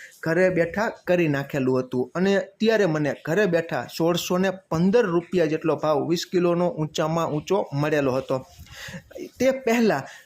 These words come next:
કપાસના વીસ કિલોના હાજર ભાવ, ખેડૂત મિત્રો, ગામડે બેઠા ચૌદસો પચાસ, ચૌદસો નેવું, પંદરસો અને પંદરસો પચીસ અને અતિ સારો કપાસ હોય તો પંદરસો પચાસ સુધી જ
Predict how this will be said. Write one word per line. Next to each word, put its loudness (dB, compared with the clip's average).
કપાસના 0
વીસ 0
કિલોના 2
હાજર 2
ભાવ, 2
ખેડૂત 0
મિત્રો, 0
ગામડે 0
બેઠા 0
ચૌદસો 0
પચાસ, -2
ચૌદસો 0
નેવું, 0
પંદરસો 2
અને 0
પંદરસો -2
પચીસ -2
અને -2
અતિ -2
સારો 0
કપાસ -2
હોય 2
તો -2
પંદરસો 0
પચાસ -2
સુધી 2
જ -4